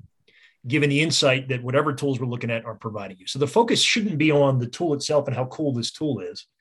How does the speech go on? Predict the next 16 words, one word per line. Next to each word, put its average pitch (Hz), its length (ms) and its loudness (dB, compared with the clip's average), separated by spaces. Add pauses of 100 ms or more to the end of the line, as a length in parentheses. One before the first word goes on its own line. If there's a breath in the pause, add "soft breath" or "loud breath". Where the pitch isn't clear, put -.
(320 soft breath)
The 139 80 -2
focus 190 320 2
should 165 120 0
be 151 60 2
on 143 160 2
what 180 120 0
are 220 40 0
you 202 60 -2
gonna 185 180 2
take 170 300 -4
this - 260 -2 (260 soft breath)
insight 151 460 2
and 123 240 -2
do 147 200 6
with 120 260 -2
it - 240 -20